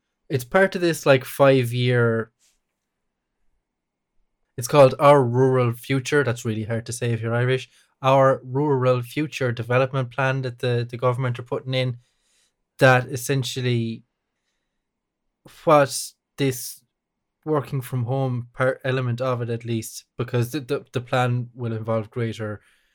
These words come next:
you know, broadband rollout and, and stuff like that. But, but the, the work from home aspect alone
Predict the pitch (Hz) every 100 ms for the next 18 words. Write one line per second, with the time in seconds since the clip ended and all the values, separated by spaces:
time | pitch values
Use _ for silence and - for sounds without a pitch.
0 | _ _ _ 123 107 107 113 113 113 107
1 | 104 107 107 107 104 104 - 107 107 107
2 | 92 120 110 110 107 113 107 - 107 -
3 | 110 123 110 - _ _ - 117 120 120
4 | 120 120 117 117 110 117 107 - - _
5 | _ _ _ _ _ 117 113 117 113 110